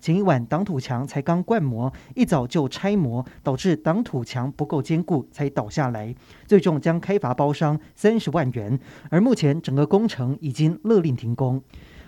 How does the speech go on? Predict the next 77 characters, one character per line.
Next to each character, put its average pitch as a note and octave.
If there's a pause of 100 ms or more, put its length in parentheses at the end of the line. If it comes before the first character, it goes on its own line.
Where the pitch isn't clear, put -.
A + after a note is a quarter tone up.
(140)
台 F3+
湾 A3+
继 A3+
续 G#3
坚 G3
守 C#3+
本 D3+
土 C3+
零 B2+
确 D#3+
诊， C3
境 F3
外 D#3
移 C3+
入 D3
有 C#3+
五 E3
例， C3+
其 F#3
中 A#3
有 A3
两 C3+
例 D#3+
是 D#3+
来 C#3
自 D#3+
非 D3+
洲 D#3
伊 F3+
索 C#3
比 A#2
亚。 B2+ (120)
为 E3
了 D3
维 C#3+
持 -
国 C#3
内 D#3+
疫 G3+
情 C#3+
稳 A#2+
定， E3 (320)
指 E3+
挥 G3
中 A3+
心 A3
在 G3
今 F3
天 F3
宣 F3
布， C#3
从 D3
明 D#3
年 D#3
元 D3+
旦 E3+
开 F3+
始， C3 (240)
只 F3+
要 G#3
是 G#3
工 A#3
作 F#3
会 D#3+
接 E3+
触 D#3+
不 -
特 A#3
定 F3+
对 E3
象 D#3
的 C3
四 -
大 F#3+
类 D#3
人 C3
员， C3+